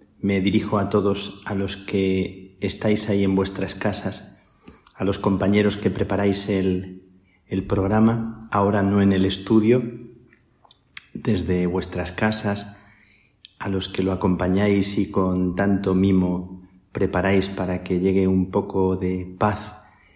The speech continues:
y una brisa de luz a cada persona. Gracias de corazón en estos días por todo el esfuerzo que, que hacemos entre todos para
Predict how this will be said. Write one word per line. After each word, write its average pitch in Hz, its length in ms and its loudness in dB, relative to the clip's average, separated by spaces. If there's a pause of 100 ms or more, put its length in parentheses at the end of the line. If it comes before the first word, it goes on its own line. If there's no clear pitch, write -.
(200)
y 104 80 -4
una 98 180 2
brisa 98 420 2
de 92 440 0
luz 113 420 4 (520)
a 98 120 -6
cada 104 240 0
persona. 101 680 -4 (340)
Gracias 92 560 -2
de - 80 -4
corazón 92 720 -4 (1400)
en 107 140 0
estos 104 320 2
días 101 180 0
por 92 180 0
todo 110 140 4
el 104 80 4
esfuerzo 95 480 0
que, 95 640 -4
que - 100 -4
hacemos 98 460 -2
entre 92 260 0
todos 92 380 0
para 90 680 -6